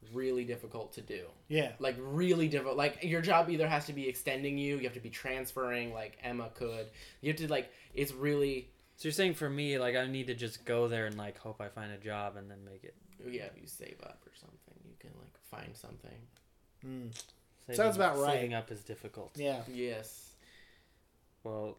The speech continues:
Speaker 3: this is, I mean, it's exciting. Do you,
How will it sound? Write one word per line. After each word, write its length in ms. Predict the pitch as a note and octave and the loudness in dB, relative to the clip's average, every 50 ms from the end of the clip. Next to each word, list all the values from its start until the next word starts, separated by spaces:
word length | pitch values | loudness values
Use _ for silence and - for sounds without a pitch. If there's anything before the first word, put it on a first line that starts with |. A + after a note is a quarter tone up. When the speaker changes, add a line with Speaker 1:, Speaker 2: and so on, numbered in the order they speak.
| - | -12
Speaker 3:
this 200 | - B2 - - | -16 -16 -12 -10
is, 100 | C3 B2 - _ - | -12 -12 -10 _ -8
I 40 | |
mean, 160 | B2+ B2+ B2 B2 | -8 -6 -6 -6
it's 120 | A#2 A#2 | -6 -6
exciting. 600 | A#2 A2 - - A2+ A2 A2+ A2+ A#2 A#2 A#2 A2+ A2+ - _ - - - - _ _ _ _ _ _ _ _ _ - - _ _ _ _ - - | -8 -8 -6 -6 -4 -4 -2 -4 -4 -6 -6 -8 -12 -16 _ -20 -20 -20 -20 _ _ _ _ _ _ _ _ _ -20 -20 _ _ _ _ -20 -16
Do 100 | - D3 | -6 -2
you, 480 | D#3+ F3 F3+ F3+ F#3 F3+ F3+ E3+ E3 - | 0 2 4 4 4 4 2 0 -2 -6